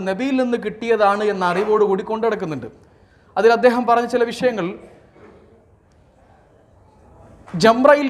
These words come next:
കല്ലേറുമായി ബന്ധപ്പെട്ട വിഷയമാണ് അദ്ദേഹം ആദ്യം തുടങ്ങിയത്. എന്തുകൊണ്ടാണ് ജംറയിൽ കല്ലെറിയേണ്ടത്? ആ മൂന്ന് ജംറകളിലും കല്ലെറിയേണ്ടത് എന്താണ്? നബി സല്ലല്ലാഹു അലൈഹി വസല്ലമയിൽ നിന്നും സ്ഥിരപ്പെട്ടു വന്ന സ്വീകാര്യയോഗ്യമായ ഹദീസിൽ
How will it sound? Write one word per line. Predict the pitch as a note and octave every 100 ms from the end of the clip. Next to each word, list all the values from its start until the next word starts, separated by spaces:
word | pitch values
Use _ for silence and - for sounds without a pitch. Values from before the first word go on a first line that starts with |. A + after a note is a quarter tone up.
| -
കല്ലേറുമായി | A3 A3+ C4 C4 A#3+ A#3+ A3+
ബന്ധപ്പെട്ട | A#3 A#3 A3+ G#3+
വിഷയമാണ് | F#3 G#3 G3
അദ്ദേഹം | F3+ F3+ E3+
ആദ്യം | E3 F3 E3+
തുടങ്ങിയത്. | D3 C#3 A#2 G#2+ - _ _ _ _ _ _ _ _ - A#3
എന്തുകൊണ്ടാണ് | B3+ D4 B3+ A#3+ G3+ G3 F#3+ C#3+ C#3+
ജംറയിൽ | F3+ G3 G#3+ G3 E3+
കല്ലെറിയേണ്ടത്? | E3+ E3 F3+ E3+ D#3+ C#3+ B2 A2+ _ _ _ _ _
ആ | F3+ G3
മൂന്ന് | G3+ A3+ A#3 F#3
ജംറകളിലും | G3 G3+ A3 G#3 G3+ G3 F3
കല്ലെറിയേണ്ടത് | E3+ F3+ G3 F#3+ F3+ E3+
എന്താണ്? | F3 F#3+ D#3 C3 - - - -
നബി | A3 C4 D4
സല്ലല്ലാഹു | C#4+ C4 A#3+ G#3+ G#3 G3
അലൈഹി | G#3+ G#3+ G#3
വസല്ലമയിൽ | G#3 G3 F#3 G3 G#3 G3+ G3+
നിന്നും | G#3 A3+ C4 -
സ്ഥിരപ്പെട്ടു | - F#3+ G#3+ A3 A3 G#3+ G#3
വന്ന | G#3 A3 B3 - - - -
സ്വീകാര്യയോഗ്യമായ | G#3+ B3+ C4+ C#4 C#4 C4+ A#3 G#3 A3 G#3 G3 F3+
ഹദീസിൽ | F3 G#3+